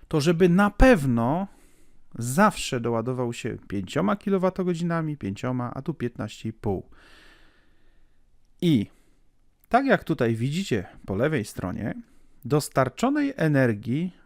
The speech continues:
dzi-, w dniu dzisiejszym konkretnie było jeden przecinek pięć kilowatogodziny, dla boilera dwa było zero przecinek zero jeden kilowatogodziny i dla boilera osiemdziesięciolitrowego było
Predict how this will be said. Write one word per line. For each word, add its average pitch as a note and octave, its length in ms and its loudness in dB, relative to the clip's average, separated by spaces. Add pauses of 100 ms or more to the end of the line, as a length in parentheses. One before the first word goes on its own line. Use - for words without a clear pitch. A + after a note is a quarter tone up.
(160)
dzi-, B2 140 -4
w B2+ 40 -6
dniu F#3 240 2
dzisiejszym E3+ 500 -2
konkretnie D3+ 560 -6
było D#3 260 0
jeden F3+ 240 0
przecinek D#3 300 -6
pięć C3+ 340 -6
kilowatogodziny, C3 840 -4 (340)
dla E3+ 200 6
boilera G3+ 400 6
dwa D3 500 4
było C#3+ 160 0
zero E3 200 2
przecinek D3+ 200 -2
zero D3+ 200 0
jeden B2 280 2
kilowatogodziny A#2+ 840 -4 (880)
i F#3+ 160 0
dla E3 440 2 (320)
boilera D3+ 440 2
osiemdziesięciolitrowego D3 1200 -2 (180)
było F3 440 0